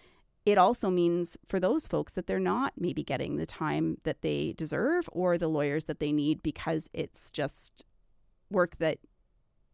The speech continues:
is so poorly paid. Either people do it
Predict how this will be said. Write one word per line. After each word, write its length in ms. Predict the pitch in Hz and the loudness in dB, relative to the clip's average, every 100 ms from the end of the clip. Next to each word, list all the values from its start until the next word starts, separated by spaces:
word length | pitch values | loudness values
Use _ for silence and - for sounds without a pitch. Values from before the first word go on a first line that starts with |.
| _ - | _ -6
is 120 | - | -2
so 180 | - 180 | 0 0
poorly 400 | - 180 165 151 | 0 -2 0 -2
paid. 500 | - 175 151 - - _ _ _ _ _ | -2 -2 0 -2 -8 _ _ _ _ _
Either 200 | 190 170 | -2 0
people 280 | - 180 170 | -2 -4 -4
do 160 | 156 | 0
it 180 | 143 - | 0 0